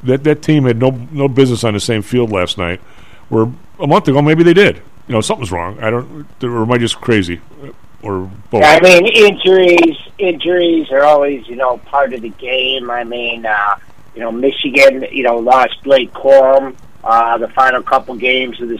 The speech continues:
Speaker 2: season. So everyone deals, you know, deals with the injury or the fatigue or whatever, but I, I just think it just goes down. I mean, you look at those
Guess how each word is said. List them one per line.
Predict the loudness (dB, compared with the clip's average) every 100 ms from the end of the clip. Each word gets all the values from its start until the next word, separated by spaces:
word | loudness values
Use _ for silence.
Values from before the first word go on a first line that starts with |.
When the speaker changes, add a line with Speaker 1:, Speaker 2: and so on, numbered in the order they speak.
| -8
Speaker 2:
season. | -6 -4 -6 -6 -8 -8 0
So | 2 0 -4 -20 0
everyone | 4 4 4 2 -2
deals, | -2 0 0 -2 -8 -8
you | -2
know, | -2
deals | -2 -10 -10 -10 -4 -2 -4
with | -8 -10
the | -4 -4
injury | -4 -2 -2 0 0
or | 0 -2 -6
the | -12
fatigue | -16 -16 -6 -4 -2
or | -2 -2
whatever, | 0 2 2 0 -6
but | -4 -4 -4 -10 -20 -20 -20 -2
I, | 0 2 2
I | 2
just | -2 -4
think | -4 -4
it | -8 -8
just | -12 -8 0
goes | 2 2 -2
down. | 0 0 -2
I |
mean, | -4 -6 -2
you | 0
look | 0 -2 -4
at | -6
those | -8 -10